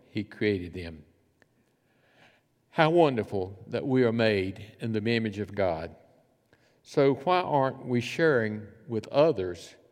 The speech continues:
more and more in our own way as God enables us. And just as,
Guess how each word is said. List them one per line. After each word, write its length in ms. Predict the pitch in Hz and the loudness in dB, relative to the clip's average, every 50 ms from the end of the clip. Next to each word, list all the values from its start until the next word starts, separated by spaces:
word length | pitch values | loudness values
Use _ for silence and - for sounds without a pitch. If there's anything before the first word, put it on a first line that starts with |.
| _ _ _ _ - | _ _ _ _ 0
more 320 | 123 135 151 160 170 175 | 4 4 6 6 6 4
and 100 | 165 165 | 2 2
more 300 | 160 151 147 151 147 139 | 2 4 4 4 4 2
in 80 | 139 135 | 2 0
our 160 | 131 127 110 | 0 0 2
own 320 | 117 143 143 151 156 151 | 0 0 0 0 0 0
way 340 | 139 123 110 101 98 98 95 | 2 2 4 4 2 2 0
as 200 | 71 90 110 101 | -2 -4 -6 -4
God 320 | 107 123 123 120 120 117 117 | 2 4 6 6 6 4 2
enables 540 | 120 117 117 113 110 107 101 95 87 - - | 0 0 2 2 2 2 0 -4 -6 -6 -8
us. 280 | 87 87 82 - - - _ _ _ - - - - - - | -8 -8 -8 -12 -16 -20 _ _ _ -20 -20 -20 -20 -10 -6
And 140 | - 113 113 | -6 2 4
just 300 | 147 151 160 151 - - | 4 4 4 2 -2 -2
as, 280 | 117 131 - - - | -2 -2 -4 -6 -14